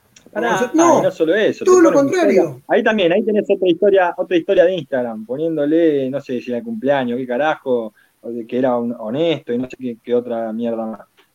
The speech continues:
Speaker 1: Déjame de romper las pelotas, pero ponele un boleo en el orto a este viejo choto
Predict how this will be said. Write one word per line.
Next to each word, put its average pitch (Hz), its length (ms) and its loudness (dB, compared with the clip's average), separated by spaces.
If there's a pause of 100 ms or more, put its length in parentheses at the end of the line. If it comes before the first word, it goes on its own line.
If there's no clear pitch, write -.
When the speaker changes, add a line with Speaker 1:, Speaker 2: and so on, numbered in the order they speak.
(220)
Speaker 1:
Déjame 240 300 -2
de 117 80 0
romper 104 260 -4
las 123 80 -4
pelotas, 107 680 -2
pero 113 180 -8
ponele 240 280 -2
un 139 80 -2
boleo 139 220 2
en 135 80 0
el 110 100 -4
orto 131 640 0
a 123 80 -4
este 110 400 -8 (1120)
viejo 127 440 0
choto 151 580 0